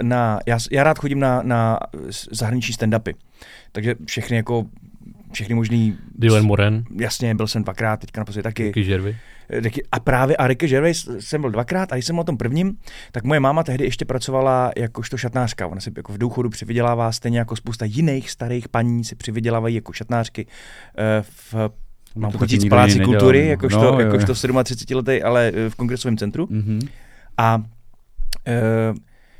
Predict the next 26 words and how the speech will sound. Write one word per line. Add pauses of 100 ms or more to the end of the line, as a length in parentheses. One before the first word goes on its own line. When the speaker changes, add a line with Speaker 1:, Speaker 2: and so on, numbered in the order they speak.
(240)
Speaker 1:
j-, (400)
dělala
tam
i
ten
večer,
takže
já
tam
přišel
jakožto, (320)
eh, (340)
někdo,
kdo
jde
jako
na
to
Speaker 3:
Šatna
Speaker 1:
představení.
Speaker 3:
zdarma. (340)
Speaker 1:
A
zároveň
tam
byla
máma,